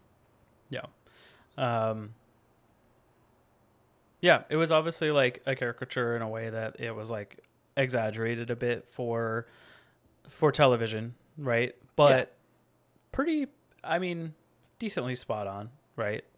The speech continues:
Speaker 1: I didn't have the exact same experience as all, as, as they did and, and all of that, but, like, the w-, like, throwing a wing event thing, which is what the motivational speaker
Speaker 2: Right.
Speaker 1: situation thing was, that I f-, I,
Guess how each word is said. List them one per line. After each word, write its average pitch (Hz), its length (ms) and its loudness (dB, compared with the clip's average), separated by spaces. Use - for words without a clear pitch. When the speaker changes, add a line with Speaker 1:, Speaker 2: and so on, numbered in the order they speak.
Speaker 1:
I 127 140 0
didn't 117 180 -6
have 120 180 -2
the 117 100 -6
exact 113 380 -4
same 113 220 -6
experience 104 540 -10
as 113 140 -10
all, 104 240 -8
as, 110 300 -6
as 107 240 -8
they 101 140 -8
did 98 240 -8
and, 98 240 -12
and - 100 -4
all 104 120 0
of 98 60 -8
that, 107 200 -4
but, 107 100 -4
like, 98 260 -6
the 143 80 4
w-, 131 220 2
like, 127 200 2
throwing 139 340 4
a 120 60 0
wing 120 200 -2
event 113 520 -6
thing, 110 400 -4
which 123 200 -4
is 127 120 -2
what 120 240 -2
the 113 240 -2
motivational 113 540 -2
speaker 123 540 -4
Speaker 2:
Right. - 80 -18
Speaker 1:
situation 131 540 -2
thing 143 200 -8
was, 147 320 -2
that 131 240 6
I 127 120 4
f-, - 240 -4
I, 123 240 2